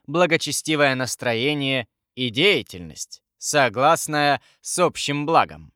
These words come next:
Во всем будь учеником Антонина. Подражай его настойчивости в деятельности, согласной с разумом, никогда не изменявшей ему уравновешенности и благочестию,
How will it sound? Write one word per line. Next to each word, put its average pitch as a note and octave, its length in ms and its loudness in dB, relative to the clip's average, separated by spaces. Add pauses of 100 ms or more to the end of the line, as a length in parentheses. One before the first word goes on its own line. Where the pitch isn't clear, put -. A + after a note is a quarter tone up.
(460)
Во C#3+ 260 4
всем D#3+ 500 2 (380)
будь G#3+ 460 0 (240)
учеником D#3 840 2 (220)
Антонина. D3+ 800 0 (200)
Подражай D3+ 560 6
его C#3 220 6
настойчивости C3 920 2
в A2 100 -6
деятельности, G2 920 0 (220)
согласной D3 680 4
с - 100 -4
разумом, F2+ 560 2 (380)
никогда D3+ 560 4
не D3+ 180 2
изменявшей C3 640 0
ему C3 300 0
уравновешенности B2+ 1120 0 (240)
и E3 120 2
благочестию, C#3+ 1000 2